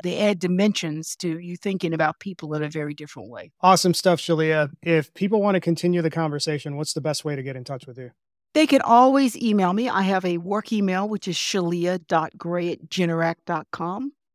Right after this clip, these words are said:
Speaker 1: And I will absolutely respond to their emails. And I, I always appreciate dialogues like this. I told you,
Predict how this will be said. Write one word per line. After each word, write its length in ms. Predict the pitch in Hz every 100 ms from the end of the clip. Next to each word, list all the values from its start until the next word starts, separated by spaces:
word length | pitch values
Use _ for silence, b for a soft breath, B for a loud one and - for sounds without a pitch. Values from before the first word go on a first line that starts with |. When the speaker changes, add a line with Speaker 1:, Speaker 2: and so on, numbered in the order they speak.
| _ _
Speaker 1:
And 200 | - 190
I 80 | 190
will 160 | 185 175
absolutely 580 | 202 214 - 214 196 190
respond 560 | 175 170 - 190 190 185
to 80 | 180
their 160 | 170
emails. 680 | - 180 175 185 233 277 - -
And 220 | 180 185
I, 200 | 185 190
I 160 | 185 208
always 380 | - 202 214 208
appreciate 500 | - 220 - 196 -
dialogues 560 | 185 196 196 202 -
like 140 | 202 -
this. 200 | 220 175
I 100 | 165
told 260 | 202
you, 80 | 202